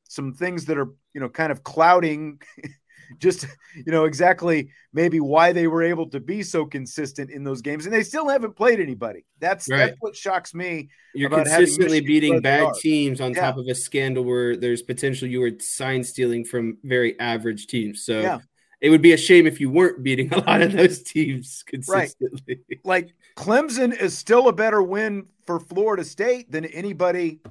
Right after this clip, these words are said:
Speaker 1: that Michigan has played. If you put Clemson on Michigan's schedule, I'm not sure that Michigan definitively wins that game, you know, and Florida State's got a win over Duke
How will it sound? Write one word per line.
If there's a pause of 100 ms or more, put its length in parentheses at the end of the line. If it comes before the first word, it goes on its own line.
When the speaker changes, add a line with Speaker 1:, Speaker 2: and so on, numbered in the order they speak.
(120)
Speaker 1:
that
Michigan
has
played. (380)
If
you
put
Clemson
on
Michigan's
schedule,
I'm
not
sure (540)
that
Michigan
definitively (440)
wins
that
game, (480)
you
know,
and (840)
Florida
State's
got
a
win
over
Duke